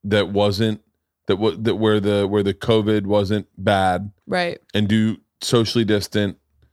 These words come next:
Speaker 1: uh, you know, m-, half capacity shows.
Speaker 2: Right.
Speaker 1: And we just live in a house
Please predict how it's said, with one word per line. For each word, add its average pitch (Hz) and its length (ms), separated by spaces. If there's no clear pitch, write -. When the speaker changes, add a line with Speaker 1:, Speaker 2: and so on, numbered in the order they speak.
Speaker 1:
uh, 95 400
you 95 140
know, 92 300
m-, 98 360
half 104 300
capacity 95 420
shows. 101 540
Speaker 2:
Right. 185 200
Speaker 1:
And 107 160
we 117 120
just 104 260
live 110 140
in 117 60
a 110 60
house 104 440